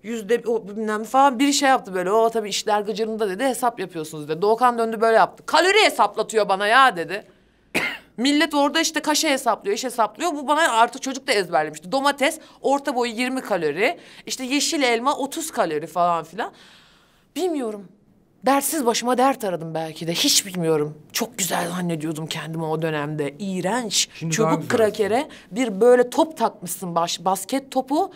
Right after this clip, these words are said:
Speaker 1: Bir de memeleri yaptırmışım o dönem. Kafa ve memeden ibaret çirkin bir şey. Sıfır bir kalça. Kıyafet yaptırmaya Hakan Akkaya'ya gitmiştim. Dedi ki, "Ya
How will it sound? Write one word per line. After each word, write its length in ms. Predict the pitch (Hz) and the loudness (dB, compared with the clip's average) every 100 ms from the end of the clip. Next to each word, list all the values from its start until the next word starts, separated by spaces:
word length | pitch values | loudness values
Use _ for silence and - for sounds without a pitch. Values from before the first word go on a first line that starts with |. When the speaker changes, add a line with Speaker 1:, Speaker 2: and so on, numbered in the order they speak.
| - - - | -18 -20 -12
Speaker 1:
Bir 80 | 247 | -4
de 80 | 285 | -2
memeleri 440 | 277 285 294 294 | 2 2 2 0
yaptırmışım 640 | 302 277 269 226 220 214 208 | 2 0 0 -6 -6 -4 -2
o 140 | 208 | -2
dönem. 260 | 202 233 294 - | 0 -2 -4 -2
Kafa 440 | 214 - 381 339 | -2 4 2 4
ve 100 | 285 | 2
memeden 440 | 262 269 285 339 | 2 2 2 0
ibaret 540 | 311 226 214 202 269 - | -2 2 2 2 0 -4
çirkin 500 | - 285 277 392 381 | -2 -2 0 0 2
bir 100 | 370 | 0
şey. 340 | - 403 381 - - - | 0 -4 -4 -10 -20 -18
Sıfır 400 | - 330 254 214 | -4 -2 0 -2
bir 160 | 175 - | -2 0
kalça. 480 | 220 262 - 339 359 _ _ _ - | 2 4 2 -4 -4 _ _ _ 0
Kıyafet 440 | 202 202 214 233 | 4 4 2 0
yaptırmaya 440 | 220 220 214 226 | 0 0 -2 2
Hakan 220 | 214 214 240 | 2 2 0
Akkaya'ya 340 | 247 240 254 | 0 0 -2
gitmiştim. 380 | 214 - - 185 | -2 -8 -8 -4
Dedi 220 | 220 - | -6 -4
ki, 220 | 240 175 - | -4 -4 0
"Ya 240 | 156 - | -2 -2